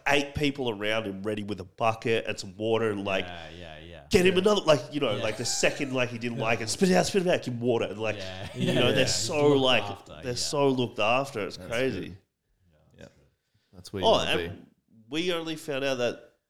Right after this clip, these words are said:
Speaker 1: thingy is, what's it, is, is, uh, Meg Ryan and
Speaker 3: Oh, yeah, yeah. Um, Quaid, John Quaid, or I can't remember the main actor's name. Plays, um,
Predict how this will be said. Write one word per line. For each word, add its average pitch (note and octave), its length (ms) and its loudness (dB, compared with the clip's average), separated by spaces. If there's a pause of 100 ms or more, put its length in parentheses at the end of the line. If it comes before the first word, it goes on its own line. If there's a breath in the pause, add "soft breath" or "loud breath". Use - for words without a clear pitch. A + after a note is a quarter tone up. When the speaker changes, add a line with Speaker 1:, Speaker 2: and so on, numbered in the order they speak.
(300)
Speaker 1:
thingy C#3 300 -8
is, A#2 140 -8
what's C#3 240 -4
it, D#3 200 -8
is, A2 240 -6 (880)
is, B2+ 240 -8
uh, B2 220 0
Meg B2+ 360 -4
Ryan C#3+ 500 -4
and A2+ 340 -10 (600)
Speaker 3:
Oh, B2 60 4
yeah, C3+ 220 6
yeah. C3 360 4
Um, G#2 520 0 (100)
Quaid, A2 600 0
John A2 320 -4
Quaid, A2 360 -2
or A2+ 220 -2
I G2 60 -8
can't A2 200 -8
remember G2+ 220 -6
the G#2+ 60 -8
main A#2 240 0
actor's G#2+ 340 -4
name. F#2+ 220 -4
Plays, G2 340 -2
um, F#2 300 -2